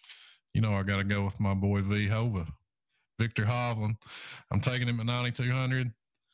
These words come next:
Uh, I think he's gonna make a big, big leap forward in major championships this week. I love him on this golf course. Uh, I, I kinda like the fact that everybody was on him at the P G A. I, I don't feel like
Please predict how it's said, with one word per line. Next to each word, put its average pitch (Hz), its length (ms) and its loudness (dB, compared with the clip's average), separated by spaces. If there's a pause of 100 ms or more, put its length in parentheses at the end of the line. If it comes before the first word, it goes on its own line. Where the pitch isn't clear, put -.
(280)
Uh, 98 220 0
I 104 60 2
think 117 180 0
he's 113 120 -2
gonna 120 140 0
make 117 240 2
a 113 40 2
big, 113 300 -2 (180)
big 127 160 2
leap 131 280 0
forward 131 320 2
in 123 120 4
major 123 300 0
championships 131 800 -2
this 127 240 -2
week. 127 300 0
I 110 100 2
love 117 280 0
him 120 180 2
on 120 140 2
this 120 140 2
golf 120 380 -2
course. 127 500 0 (560)
Uh, 95 440 0 (240)
I, 104 80 -6 (160)
I 113 80 2
kinda 123 220 0
like 117 220 -2
the - 60 -6
fact 120 280 -2
that 104 80 -4
everybody 110 340 0
was 104 100 0
on 107 160 2
him 107 100 2
at 101 80 0
the - 60 -20
P 107 180 0
G 101 200 0
A. 101 320 0
I, 101 160 -4
I 110 40 0
don't 104 180 -2
feel 107 120 0
like 101 180 0